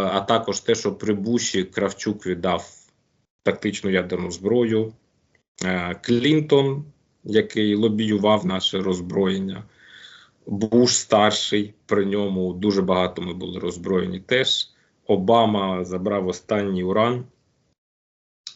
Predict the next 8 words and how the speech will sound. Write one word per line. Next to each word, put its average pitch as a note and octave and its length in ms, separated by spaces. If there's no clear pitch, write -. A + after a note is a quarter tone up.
І, G#2 1120
ну, B2+ 140
росіяни C#3+ 720
можуть C3 600
запропонувати A2+ 800
Америці G#2+ 720
зазвичай G#2 560
гроші, A2+ 540